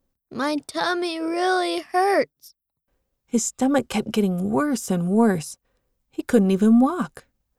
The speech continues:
Speaker 2: Papa gave Joshua a priesthood blessing, and then he and Mama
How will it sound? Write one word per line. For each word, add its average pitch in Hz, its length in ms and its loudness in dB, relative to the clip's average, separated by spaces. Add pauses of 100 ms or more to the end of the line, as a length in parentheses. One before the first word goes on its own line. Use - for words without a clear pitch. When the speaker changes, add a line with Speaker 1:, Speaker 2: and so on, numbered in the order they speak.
(500)
Speaker 2:
Papa 262 440 0
gave 226 200 4
Joshua 233 580 2
a 190 60 -4
priesthood - 500 0
blessing, 170 500 -8 (600)
and 208 120 4
then 196 140 2
he 233 420 2
and 208 120 2
Mama 196 480 0